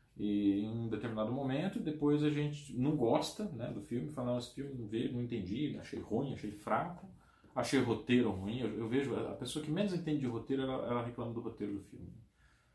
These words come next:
Mas depois ela lê um livro a respeito de roteiros. E ela descobre que a maioria dos filmes blockbuster é o mesmo. Os filmes que fazem mais sucesso de bilheteria seguem um roteiro pré-determinado e a única coisa que os roteiristas precisam fazer é adaptar os elementos desse roteiro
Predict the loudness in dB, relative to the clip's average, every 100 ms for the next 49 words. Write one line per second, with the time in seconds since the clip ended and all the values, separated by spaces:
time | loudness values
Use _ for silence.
0 | _ -4 0 4 4 4 4 4 4 2
1 | 2 0 -2 -2 -2 -6 -4 -4 -6 -6
2 | 2 4 4 2 -12 -20 _ _ _ _
3 | _ _ 2 4 2 0 4 6 6 2
4 | -2 -16 -20 -20 -20 -20 -6 0 0 2
5 | 2 2 0 -2 -2 0 0 0 0 2
6 | 0 0 0 -2 -2 -2 0 0 -6 -20
7 | _ _ -2 2 0 -2 -10 -16 _ _
8 | _ _ _ _ _ -10 -8 -2 0 0
9 | -2 -2 0 0 0 0 -2 -4 -2 0
10 | 0 0 -2 -2 0 0 -2 0 0 0
11 | -4 -4 -2 0 2 2 0 2 0 0
12 | 0 0 0 -4 -4 0 0 0 -2 -2
13 | -2 2 2 2 -2 -6 -4 -4 -4 -10
14 | -10 -8 -8 -6 -2 0 2 2 2 0
15 | -2 0 2 4 2 2 2 2 0 -2
16 | -6 0 0 0 -6 -4 0 2 0